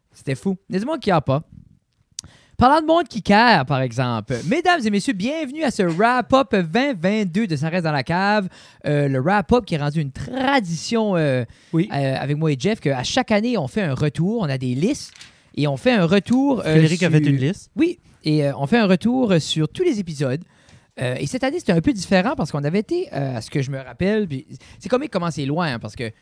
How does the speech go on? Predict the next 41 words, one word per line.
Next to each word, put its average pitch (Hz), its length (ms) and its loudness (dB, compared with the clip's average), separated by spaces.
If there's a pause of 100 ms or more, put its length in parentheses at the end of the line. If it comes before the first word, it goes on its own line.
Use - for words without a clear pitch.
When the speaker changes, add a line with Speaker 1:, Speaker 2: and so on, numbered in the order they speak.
(160)
Speaker 1:
janvier 156 560 -2
l'année 143 220 -2
passée, 135 640 0 (680)
c'était 143 220 -4
un 135 160 0
peu, 175 180 4
on 156 40 -2
avait 127 180 -4
reçu 123 200 -6
Max 170 280 -2
Boudreau 156 340 -4
comme, 113 280 -6 (260)
on 117 60 -8
l'a 113 80 -6
sorti 127 200 -8
en 147 80 -2
janvier, 123 300 -4
on - 20 -4
l'a, 117 300 -6
on 110 80 -14
l'avait 107 180 -8
reçu 104 200 -10
avant 117 280 -6
Noël. 117 420 -4 (320)
Puis 151 120 -2
ensuite, 170 240 -2
c'est 165 100 0
là 180 120 2
qu'on 185 120 0
avait 151 220 0
décidé 135 500 -4
de 117 340 -2 (340)
un - 100 -6
peu 160 100 -2
tomber 135 380 -4
dans, 117 340 -4 (160)
pas 233 140 4
d'invités, 139 340 -4 (800)
des 127 160 -6
Speaker 2:
Oui. 165 80 6
Speaker 1:
thèmes. 143 140 2